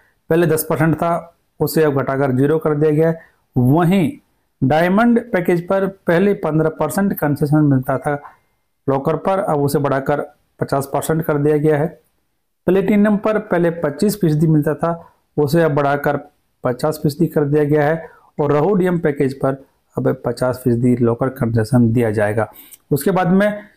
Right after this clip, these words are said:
जो debit card है, debit card में भी अब यहाँ पर बढ़ोतरी कर दी गई है। तो यहाँ पर जो मौजूदा फायदे हैं वो कर्मचारियों के लिए मिलते रहेंगे। इसके अलावा <clears throat> जो रुपे card है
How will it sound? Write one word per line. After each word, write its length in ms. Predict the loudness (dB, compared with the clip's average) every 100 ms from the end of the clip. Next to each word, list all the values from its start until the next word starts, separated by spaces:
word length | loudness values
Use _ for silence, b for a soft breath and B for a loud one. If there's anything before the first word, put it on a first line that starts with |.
| B -4
जो 80 | 0
debit 400 | 2 2 2 0
card 220 | 2 2 2
है, 80 | 2
debit 340 | 2 0 0
card 240 | 0 0 2
में 160 | 2
भी 120 | 2 2
अब 120 | 2
यहाँ 120 | 2
पर 100 | 0
बढ़ोतरी 400 | 0 -2 0 0 0
कर 160 | 0
दी 160 | 2 2
गई 180 | 4 2
है। 120 | 0
तो 540 | -2 -20 _ _ -2
यहाँ 140 | 0 2
पर 300 | 0 0 -2 -4 0
जो 180 | 4 4
मौजूदा 400 | 4 2 2 2 2
फायदे 340 | 0 2 2
हैं 160 | 2 2
वो 140 | 2
कर्मचारियों 540 | 0 0 0 2 0 0
के 120 | 0
लिए 280 | 2 2 -2 _ _ _ -2
मिलते 440 | 2 2 2 0
रहेंगे। 360 | 0 2 2 0 b b b -4
इसके 460 | 0 0 -2 0 4
अलावा 420 | 4 4 2 0 -4 -12 -6
<clears throat> 0 |
जो 1200 | -2 -2 -6 _ _ _ _ _ -18 -2 2 4
रुपे 340 | 4 2 0 0
card 280 | 2 2 2
है 160 | 0